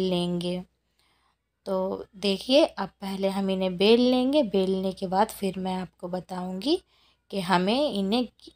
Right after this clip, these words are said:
इन्हें काजू शेप में कैसे देना है और किस चीज़ से।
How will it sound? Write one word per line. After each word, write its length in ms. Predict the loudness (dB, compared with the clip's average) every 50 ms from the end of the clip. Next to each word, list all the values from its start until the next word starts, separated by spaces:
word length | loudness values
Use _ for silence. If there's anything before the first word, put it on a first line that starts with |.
| _ _
इन्हें 240 | -8 -6 -4 -4 -4 -4 _
काजू 400 | -4 0 0 0 2 2 0 0
शेप 320 | 0 0 -2 -2 -2 -2 0
में 160 | 2 2 2 0 -4 _ _ _
कैसे 400 | -6 -4 -4 -4 -4 -4 -4 -4
देना 360 | -2 -4 -4 -4 -4 -4 -4 -4
है 240 | -4 -4 -6 -6 -8 -12
और 220 | -4 -2 -2 -2 -2 _ _ _ _ _
किस 260 | -4 -2 -2 -4 -6
चीज़ 280 | -6 -4 -4 -4 -4
से। 340 | -6 -8 -8 -6 -6 -6 -6